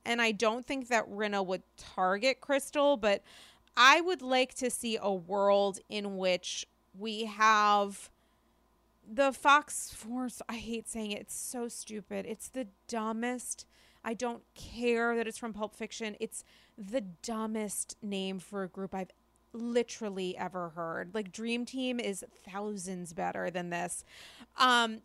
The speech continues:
but I would like to see a world in which Crystal has, like, really strong allies, who those people are, T B D, and they,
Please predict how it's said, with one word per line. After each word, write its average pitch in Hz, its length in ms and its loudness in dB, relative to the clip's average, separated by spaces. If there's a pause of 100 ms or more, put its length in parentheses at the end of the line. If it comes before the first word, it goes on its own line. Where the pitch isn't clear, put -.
but 254 180 0
I 254 260 8
would 302 180 -2
like 254 300 2
to 247 680 0
see - 240 -4
a 233 80 2
world 220 340 0
in 226 80 -4
which 208 200 -6
Crystal 247 400 -6
has, 220 200 0
like, 208 140 -6
really 214 360 -2
strong 208 560 -4
allies, 180 800 0
who 240 160 -8
those 254 220 -2
people 220 340 -6
are, 185 200 2
T 220 220 -8
B 208 180 -6
D, 185 500 -6 (520)
and 208 600 -2 (160)
they, 220 560 -2